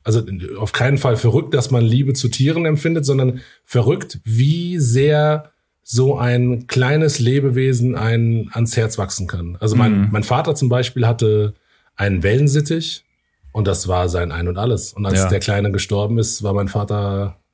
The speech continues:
Speaker 1: am Boden zerstört.
Speaker 2: Klar.
Speaker 1: Und vor kurzem ist leider unsere Katze gestorben und das war auch, hat sich nicht schön angefühlt. Es war einfach
Speaker 2: Nee, das sind also vollwertige Familienmitglieder, würde ich sagen, bei vielen.
Speaker 1: Mhm.
Speaker 2: Ja,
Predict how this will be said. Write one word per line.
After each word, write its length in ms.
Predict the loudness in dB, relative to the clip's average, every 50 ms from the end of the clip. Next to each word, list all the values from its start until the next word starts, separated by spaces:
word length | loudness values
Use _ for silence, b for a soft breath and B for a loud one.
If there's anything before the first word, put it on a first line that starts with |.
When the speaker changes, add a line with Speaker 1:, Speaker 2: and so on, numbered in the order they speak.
| _ -4
Speaker 1:
am 140 | -2 0 2
Boden 260 | 2 2 2 2 2
zerstört. 500 | 0 0 -2 -2 -4 -6 -6 -6 -8 -12 _ _ _ _ _ -12 -6
Speaker 2:
Klar. 320 | -2 -2 -2 -2 -4 -6 _ _ _
Speaker 1:
Und 160 | 0 0 0
vor 280 | 2 2 0 0 0 0
kurzem 380 | 0 0 0 2 2 0 0 0
ist 220 | 0 0 0 0
leider 300 | 0 0 2 2 0 2
unsere 500 | 2 0 0 0 0 0 0 -2 -2 -2
Katze 360 | -4 -4 -4 -2 0 -2 0
gestorben 680 | 0 -2 -2 -2 -2 0 0 0 0 0 -2 -2 -4 -6 _ _ _ _ _ _ _ _ _ _ _ -4
und 180 | -2 0 0 0
das 180 | 0 -2 -2 -2
war 200 | -2 -2 -2 -2
auch, 400 | -2 -2 -4 -4 -6 -16 -20 -20 _ _ _ _ _ _ _ _ _ _ _ _ _ _ _ _ _ _ _ _ _ _ _ _ _ -18 -10
hat 140 | -8 -6
sich 140 | -4 -2 0
nicht 140 | 2 2 2
schön 180 | 2 2 2 2
angefühlt. 440 | 4 2 2 2 4 2 2 2
Es 140 | 2 0 0
war 120 | 0 0 0
einfach 360 | 0 0 0 -2 -2 0 2
Speaker 2:
Nee, 320 | 2 2 2 2 0 -2 -4 -10 _ _
das 200 | -4 -4 -2 0
sind 540 | 0 0 0 0 -2 -4 -8 -8 -12 -14 -16 _ _ _ _ _ _ _ _ _ _ -16 -8
also 220 | -4 -2 0 0 0
vollwertige 540 | 0 0 0 0 2 0 0 2 2 0 2
Familienmitglieder, 760 | 2 2 2 2 2 2 0 0 0 0 0 2 2 2
würde 120 | 2 0 0
ich 100 | 0 -2
sagen, 220 | -2 -2 0 0
bei 100 | 0 -2
vielen. 420 | -2 -2 -2 -2 0 -2 -2 -4 -8 _ _ -6
Speaker 1:
Mhm. 320 | -4 0 0 0 0 0
Speaker 2:
Ja, 340 | -2 -2 -2 -2 -4 -6 -8